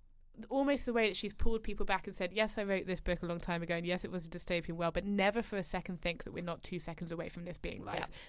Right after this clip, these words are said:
Speaker 1: Never for a second think that young girls aren't going into dentist chairs and being assaulted.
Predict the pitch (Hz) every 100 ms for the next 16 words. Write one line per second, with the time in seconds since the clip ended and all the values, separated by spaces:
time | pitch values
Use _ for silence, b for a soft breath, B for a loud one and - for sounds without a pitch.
0 | - 202 233 240 233 214 202 196 196 180
1 | - - 185 185 180 175 185 185 180 175
2 | 175 175 175 175 170 - 180 165 165 B
3 | B 190 185 170 170 - 170 170 -